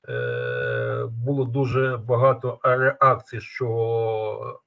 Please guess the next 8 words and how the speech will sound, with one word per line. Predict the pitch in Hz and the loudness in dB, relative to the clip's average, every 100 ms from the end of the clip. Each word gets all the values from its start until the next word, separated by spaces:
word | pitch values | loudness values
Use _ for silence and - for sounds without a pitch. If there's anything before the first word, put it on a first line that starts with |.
| _ | _
обоє | 139 131 147 131 123 - | 0 4 4 4 2 -2
одинакові, | 117 131 180 202 185 190 - _ _ _ _ _ | -2 2 4 4 0 -8 -10 _ _ _ _ _
ну, | 147 151 143 127 | -10 -8 -8 -6
але | 123 127 131 | -4 -2 -2
вони | 127 120 120 120 131 135 | -4 -6 -10 -6 -4 -4
вже | 117 | -4
писали | - 107 - 120 120 117 | -8 -6 2 2 2 0
в, | 104 110 110 | -2 -6 0